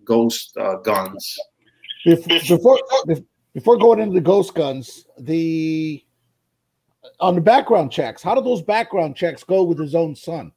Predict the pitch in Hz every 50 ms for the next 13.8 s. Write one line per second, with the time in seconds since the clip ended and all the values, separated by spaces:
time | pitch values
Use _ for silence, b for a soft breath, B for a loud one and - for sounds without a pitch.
0 | _ _ _ _ _ _ _ _ _ _ _ _ _ _ _ _ _ _ - 151
1 | 135 165 202 220 202 - - 220 220 214 180 160 165 170 190 180 170 156 143 135
2 | - - - 151 156 156 143 131 - 180 175 175 170 160 151 - 160 165 170 170
3 | - 160 156 147 143 143 135 123 110 139 139 135 131 131 123 113 110 - - 165
4 | 165 - - 147 - - 165 175 180 - - 139 120 113 113 - _ _ _ _
5 | _ _ _ _ - 147 127 165 165 165 165 160 175 180 185 185 156 131 107 110
6 | - _ _ _ _ _ _ - 254 277 - - 190 240 254 262 240 190 - 254
7 | 262 208 127 110 - _ _ _ _ _ _ - 208 208 214 214 208 196 - 190
8 | 208 - - - - - 262 269 269 240 220 214 220 - 202 196 190 196 185 226
9 | 220 202 196 190 202 226 220 226 - 185 170 160 160 170 170 165 165 180 190 -
10 | 233 - - - 190 175 165 151 165 175 175 170 160 156 _ _ _ _ _ _
11 | _ _ 156 165 170 160 160 160 156 - - - 165 147 160 196 190 170 175 -
12 | - 190 202 220 220 220 - 214 175 156 143 139 175 180 175 180 185 175 160 170
13 | - 180 180 175 160 156 175 196 196 190 185 180 165 165 160